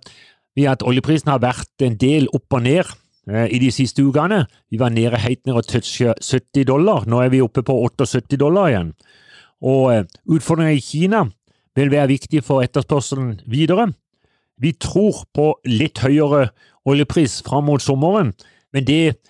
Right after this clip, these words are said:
fordrer også at det blir noe høyere vekst fortsatt i verdensøkonomien. Eh, og en av, av bakgrunnene for at Norges Bank satte opp,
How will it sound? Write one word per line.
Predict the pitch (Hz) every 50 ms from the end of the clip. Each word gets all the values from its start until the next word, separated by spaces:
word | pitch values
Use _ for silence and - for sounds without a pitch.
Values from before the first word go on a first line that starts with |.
| _ _ _ -
fordrer | - 117 139 131 123 117 131 143 117 107
også | 110 - - 127 120
at | 117 -
det | - 120 113
blir | 92 104 98 104 117 127 135 120 - - _ _ - - _ _ _ 120
noe | 117 123 135 131 139 151 120
høyere | 98 113 117 120 117 110 107 95
vekst | - - - - - - - -
fortsatt | - - 147 - - - 196 170 120 - - - - _ -
i | 120 110 113 113 113
verdensøkonomien. | 104 90 87 87 90 90 95 - - 101 - 110 98 85 80 80 73 - _ _ _ _ _ _ _ _ _ _ _ _ _ _ _ _ _ _ _ _ _ _ _ _ _ _ _ _ _ _ _ _ _ _ _ _ _ _ -
Eh, | - 107 107 92
og | - 135 139 143
en | 165 190 208 214 214
av, | 202 160 131 - - 113 123 196 -
av | 143 147 160 170 170 135
bakgrunnene | 175 170 165 143 139 170 190 190 185 170 156 139
for | - - - - 156 165 143 - - 143
at | 139 -
Norges | 131 139 139 143 139 -
Bank | - 135 139 127
satte | - - 135 - - -
opp, | 135